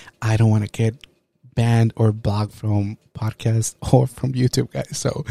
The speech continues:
let's not touch base too much on that. But anyway, so going back to that, like, they show that, uh, aspect of the pandemic as well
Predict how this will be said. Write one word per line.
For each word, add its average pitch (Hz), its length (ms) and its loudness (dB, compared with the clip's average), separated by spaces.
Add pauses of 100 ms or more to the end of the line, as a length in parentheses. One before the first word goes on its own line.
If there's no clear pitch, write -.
(400)
let's - 180 -14
not 113 220 0
touch - 340 -2
base 110 260 0
too - 160 2
much 110 280 0
on 139 80 0
that. - 340 -8
But 123 260 4
anyway, 113 360 4
so 113 240 4
going 127 260 4
back 123 200 2
to 117 100 0
that, 120 340 2
like, 110 300 -2 (600)
they 127 220 4
show 135 360 6
that, 117 340 2 (640)
uh, 110 260 2
aspect 123 400 4
of 113 120 2
the 117 80 6
pandemic 117 560 4
as - 120 -2
well - 280 -6